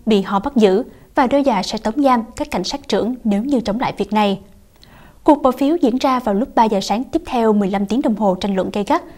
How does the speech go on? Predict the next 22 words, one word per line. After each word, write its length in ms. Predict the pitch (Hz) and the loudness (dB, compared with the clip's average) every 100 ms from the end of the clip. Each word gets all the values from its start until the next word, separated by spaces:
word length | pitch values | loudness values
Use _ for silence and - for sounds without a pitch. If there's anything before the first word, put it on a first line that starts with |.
| - - - | -20 -20 -2
với 240 | 247 269 311 | 2 2 2
phía 100 | 311 | 0
Dân 160 | 311 269 | 0 0
Chủ 360 | 220 180 180 - | 2 2 0 -2
ở 160 | 196 | -6
phía 240 | - - - | -6 -6 -2
thiểu 160 | 190 | -2
số 380 | 196 214 254 359 - - - | 0 4 4 2 -8 -20 -2
tìm 160 | 277 | 0
cách 140 | 302 349 - | 0 -4 -8
thuyết 160 | 349 | 0
phục 220 | 285 233 202 | 2 2 0
đồng 160 | 196 | 0
viện 220 | 190 180 | 0 -2
trong 220 | 180 208 190 | -4 -4 -2
vô 120 | 196 | 2
vọng. 260 | 196 175 208 - - - - - - - _ - | 2 0 -4 -14 -20 -20 -20 -20 -20 -20 _ 0
Luật 180 | 302 302 | 0 2
này 200 | 277 262 | 2 2
sẽ 120 | 311 | 2
cho 160 | 311 285 | 0 0
phép 240 | 320 | 0